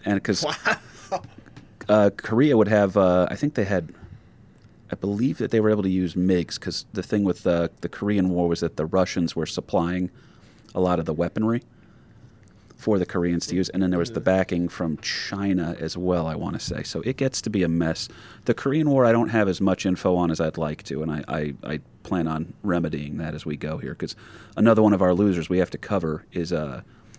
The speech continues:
Speaker 1: a high-ranking general during Korea that gets relieved of duty.
Speaker 2: Mm.
Speaker 1: So, um, but anyway, uh, Gus is, uh, he's over there for a six-month period. Like I said, a hundred combat missions during that time frame. Earns the rank of first lieutenant,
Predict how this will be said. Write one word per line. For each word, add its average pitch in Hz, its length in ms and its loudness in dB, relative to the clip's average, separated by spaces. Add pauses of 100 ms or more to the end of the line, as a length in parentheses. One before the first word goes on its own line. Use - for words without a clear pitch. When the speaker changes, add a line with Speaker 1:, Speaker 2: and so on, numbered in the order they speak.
Speaker 1:
a - 60 -6
high-ranking 87 520 0
general 87 320 -2
during 78 300 -2
Korea 82 340 -2
that 78 80 -8
gets 82 220 -6
relieved 80 320 -4
of - 120 -14
duty. 73 300 -8 (400)
Speaker 2:
Mm. 123 420 -18
Speaker 1:
So, 65 220 -6 (540)
um, 82 340 -4
but 92 180 0 (540)
anyway, 101 380 4
uh, 98 220 2 (220)
Gus 131 260 4
is, 120 180 4
uh, 110 480 6
he's 120 180 2
over 123 160 6
there 120 180 6
for 110 160 0
a 98 40 2
six-month 139 500 0
period. 123 320 4
Like 107 140 0
I 117 40 -4
said, 107 140 -2
a 92 40 -2
hundred 135 280 0
combat 123 380 2
missions 110 340 0
during 104 220 2
that 101 160 0
time 90 240 -2
frame. 98 400 -4
Earns 123 220 2
the 107 100 0
rank 113 240 4
of - 80 -2
first - 340 -2
lieutenant, 110 500 0